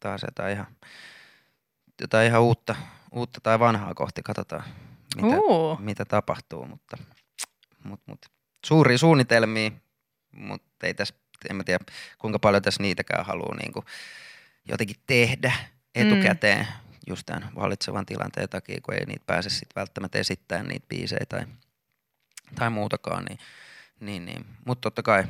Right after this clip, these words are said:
Speaker 1: haluu, haluu julkaista musiikkia ja jotenkin tuoda ihmisille ehkä sitä kautta helpotusta pimeisiin aikoihin. Mutta tota noin,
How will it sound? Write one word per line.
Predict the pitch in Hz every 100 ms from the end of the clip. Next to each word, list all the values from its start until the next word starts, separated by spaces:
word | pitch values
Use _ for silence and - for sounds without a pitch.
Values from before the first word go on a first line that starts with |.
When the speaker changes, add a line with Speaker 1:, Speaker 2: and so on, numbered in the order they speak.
| -
Speaker 1:
haluu, | - 87 92 95 - _
haluu | - 92 101 - _ _ _ _ _ _ -
julkaista | 113 107 110 -
musiikkia | 104 107 101 98 - - 95
ja | 92 - -
jotenkin | - - - - - -
tuoda | 101 92 95
ihmisille | 104 107 104 -
ehkä | 110 - 98
sitä | 104
kautta | - 50 - - - - _ _ _ _ _ _ _ -
helpotusta | 95 - - - - - _ _ _ _ _ _ _ _ _
pimeisiin | - 95 76 64 - -
aikoihin. | 90 - - - - 78 - _ _ _ _ _ _ _ _ _ _ _ -
Mutta | - _ -
tota | - - -
noin, | - -